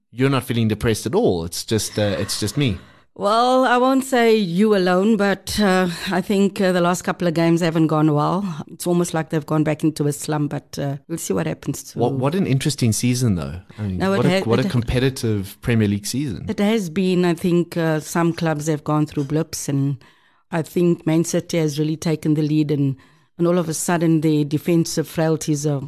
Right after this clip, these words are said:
Speaker 2: are sorted. And they look like they can
Speaker 1: Magically.
Speaker 2: score <laughs> almost every time they go on the
Speaker 1: Mm-hmm.
Speaker 2: attack.
Speaker 1: Mm-hmm. Mm-hmm. So,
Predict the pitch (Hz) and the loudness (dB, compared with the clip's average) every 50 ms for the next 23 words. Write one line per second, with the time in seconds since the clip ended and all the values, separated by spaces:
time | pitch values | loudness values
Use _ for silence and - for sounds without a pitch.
0 | 170 151 147 - - - 175 170 - - 175 - - - - - _ _ _ _ | -8 -8 -6 -6 -4 -2 -2 -2 -2 -4 -6 -6 -8 -12 -14 -16 _ _ _ _
1 | _ _ _ _ _ _ - 156 151 165 165 175 190 196 165 180 175 165 175 175 | _ _ _ _ _ _ -10 -2 0 0 2 2 2 0 0 -4 -4 -2 -2 0
2 | 165 190 180 180 175 175 - - - - - 190 175 175 170 170 165 - _ _ | 0 0 0 2 2 0 0 0 -4 -2 0 2 4 4 2 0 -2 -6 _ _
3 | _ _ _ _ _ _ _ _ _ - - - 208 190 180 208 196 196 190 190 | _ _ _ _ _ _ _ _ _ -8 -4 -2 0 2 4 4 4 4 4 2
4 | 170 170 175 175 - 190 180 185 175 165 170 147 175 165 170 165 165 165 160 - | 0 0 -2 -2 -2 -2 0 2 2 2 2 2 2 2 2 4 4 4 2 2
5 | 107 113 - 254 - - - _ _ - 104 98 117 123 135 151 - _ _ _ | 2 0 -2 -2 -6 -16 -20 _ _ -16 -14 -6 -4 -4 -4 -4 -6 _ _ _
6 | 101 101 104 117 131 - _ _ - - - - - - - - - - 151 135 | -20 -18 -18 -20 -20 -20 _ _ -20 -20 -20 -20 -20 -14 -10 -8 -2 0 2 2
7 | 135 135 135 135 131 | 4 2 2 0 -2